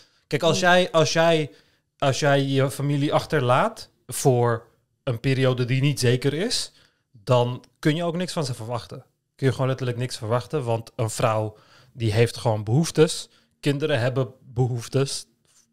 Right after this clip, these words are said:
Speaker 1: voor een man of weet ik veel wat in hun leven.
Speaker 2: Vaderfiguur.
Speaker 1: Ja, dus dan, dan gaat dat gewoon uiteindelijk gewoon gebeuren. Ik vind dat het juist onreali-, ja, het zijn gewoon hele onrealistische verwachtingen van, ehm, ja.
Speaker 2: Maar het is misschien omgekeerd ook dan...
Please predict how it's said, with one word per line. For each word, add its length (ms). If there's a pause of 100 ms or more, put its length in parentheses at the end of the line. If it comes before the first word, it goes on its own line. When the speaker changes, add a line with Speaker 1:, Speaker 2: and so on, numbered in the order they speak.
Speaker 1:
voor 320
een 160
man 200
of 120
weet 140
ik 80
veel 120
wat 160
in 60
hun 180
leven. 340
Speaker 2:
Vaderfiguur. 580
Speaker 1:
Ja, 240
dus 160
dan, 200
dan 220
gaat 180
dat 120
gewoon 560
uiteindelijk 420
gewoon 160
gebeuren. 260
Ik 60
vind 120
dat 100
het 100
juist 220
onreali-, 580
ja, 220
het 80
zijn 120
gewoon 160
hele 220
onrealistische 640
verwachtingen 540
van, 320 (540)
ehm, 600
ja. 280
Speaker 2:
Maar 180
het 140
is 120
misschien 360
omgekeerd 520
ook 220
dan... 300